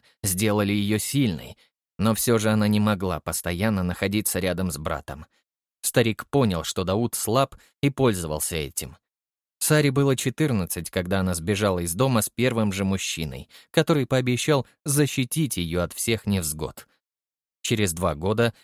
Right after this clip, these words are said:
когда ей наконец удалось отработать свой первый контракт и вернуться за Даудом,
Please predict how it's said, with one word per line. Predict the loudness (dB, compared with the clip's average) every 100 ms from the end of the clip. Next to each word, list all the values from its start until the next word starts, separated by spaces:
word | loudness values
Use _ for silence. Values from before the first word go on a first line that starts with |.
| _
когда | 0 2 2
ей | 2
наконец | 2 2 2 2 0
удалось | 0 2 2 0 -2
отработать | -4 -4 0 -2 -2 -4
свой | -4 -2
первый | 0 0 -2
контракт | -4 -4 0 0 0 -10 _ _ -2
и | 2
вернуться | 4 4 2 2 2
за | 4
Даудом, | 4 4 2 2